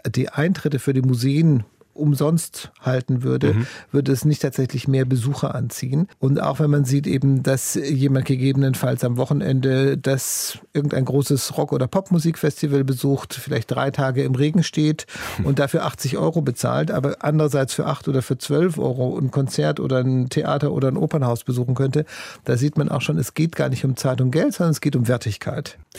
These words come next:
Speaker 2: Das heißt, sind Kultureinrichtungen dann möglicherweise auch ein Stück weit selber schuld mit dem Image, das sie befördern? Also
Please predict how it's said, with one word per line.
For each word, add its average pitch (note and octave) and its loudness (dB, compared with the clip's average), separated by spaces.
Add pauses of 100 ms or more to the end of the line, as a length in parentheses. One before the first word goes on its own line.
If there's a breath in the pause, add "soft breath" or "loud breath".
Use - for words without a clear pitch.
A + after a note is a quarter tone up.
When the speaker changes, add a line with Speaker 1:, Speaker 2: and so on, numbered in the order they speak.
(340 loud breath)
Speaker 2:
Das G2 -6
heißt, - -4
sind G#2+ -2
Kultureinrichtungen A2 -2
dann F#2+ 0
möglicherweise F#2+ -2
auch D2 -2
ein F2 0
Stück F2+ -6
weit D#2+ -2
selber E2+ -2
schuld B2 -2
mit G#2+ -2
dem D#2+ 0
Image, G#2 -2
das A#2 -4
sie C3 -4
befördern? B2 -4
Also E2+ -2